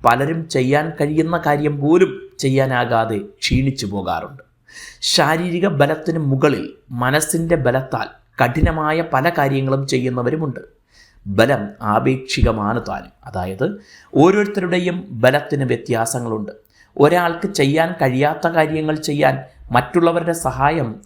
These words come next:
ആവശ്യമായി വരാം. വ്യക്തിപരമല്ലാത്ത ബലത്തെക്കുറിച്ചും നാം കേൾക്കാറുണ്ട്. രാജ്യങ്ങളുടെ ശക്തിയെക്കുറിച്ചും പ്രകൃതി ശക്തിയെക്കുറിച്ചും നമുക്കറിയാം. പ്രകൃതിയിലെ ബലത്തെക്കുറിച്ചുള്ള അറിവ്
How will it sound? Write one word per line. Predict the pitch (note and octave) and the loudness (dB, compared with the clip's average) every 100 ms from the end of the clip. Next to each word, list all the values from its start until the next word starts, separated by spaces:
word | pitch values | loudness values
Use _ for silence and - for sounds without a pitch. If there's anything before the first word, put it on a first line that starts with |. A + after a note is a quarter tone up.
| - | -4
ആവശ്യമായി | G#2+ C3 C3 C#3 C3 B2+ | -2 0 -2 -2 0 0
വരാം. | C3 C3+ C3 - - _ _ _ | 2 0 -2 -4 -20 _ _ _
വ്യക്തിപരമല്ലാത്ത | B2+ C#3 - G3 F#3+ F3+ D3+ E3 E3+ - | 2 2 2 2 2 0 0 2 2 0
ബലത്തെക്കുറിച്ചും | D#3 D3 D3 D#3+ D#3 E3 E3 - - _ _ B2+ | 2 0 2 -2 0 -2 -2 -6 -8 _ _ -2
നാം | D3 D#3+ | 0 2
കേൾക്കാറുണ്ട്. | D#3 D#3 D#3+ E3 D#3+ - - _ _ G2 G2+ | 0 2 0 0 -4 -6 -12 _ _ -4 2
രാജ്യങ്ങളുടെ | A2+ A#2 A#2 A2 G#2 G#2+ | 2 2 -2 -2 -4 -4
ശക്തിയെക്കുറിച്ചും | A#2 - D3 B2 B2 A2 E3+ - - _ _ - | -6 -6 -6 -4 -4 -4 -6 -8 -16 _ _ 2
പ്രകൃതി | C#3+ E3 E3+ | 2 2 -4
ശക്തിയെക്കുറിച്ചും | F3 C#3+ - D3+ C#3+ D3+ D#3+ F#3 | -4 -6 -4 -4 -4 -6 -6 -4
നമുക്കറിയാം. | A#2+ G#2 F#2 E2+ - - _ _ _ _ | -4 -2 -4 -4 -10 -14 _ _ _ _
പ്രകൃതിയിലെ | C#3+ D3+ F3+ E3+ F#3 F#3 | 2 4 2 0 0 -2
ബലത്തെക്കുറിച്ചുള്ള | D3 A#2+ C3+ C3+ F3 E3 D#3+ - D3 C3+ - | 0 2 0 0 -2 -2 -6 -2 2 0 0
അറിവ് | A2 A2+ D#3 | -6 0 0